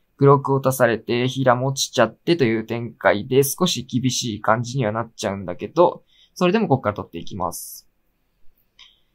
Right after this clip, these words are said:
ポイズン二枚編成っつってもね、結局火力の高いところで当たってしまうと、今みたいに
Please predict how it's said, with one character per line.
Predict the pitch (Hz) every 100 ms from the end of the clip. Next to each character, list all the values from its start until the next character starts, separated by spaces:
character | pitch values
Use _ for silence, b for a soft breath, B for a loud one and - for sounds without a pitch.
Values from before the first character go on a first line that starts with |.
| _ _ -
ポ | 269
イ |
ズ | 240 131
ン | 117
二 | 120
枚 | 160
編 | 185 214
成 | 160
っ | 117
つ | - -
っ |
て | 113
も | 110
ね、 | 110
結 | 113 139
局 | 262 254
火 | -
力 | 220 233
の | 247
高 | 247 247
い | 233
と | 143
こ |
ろ | 123
で | 113
当 |
た | 110 113
っ |
て | -
し | - 120
ま | 117
う | -
と、 | 127
今 | 170 127
み | 110
た | 98
い |
に | 104 110 113 110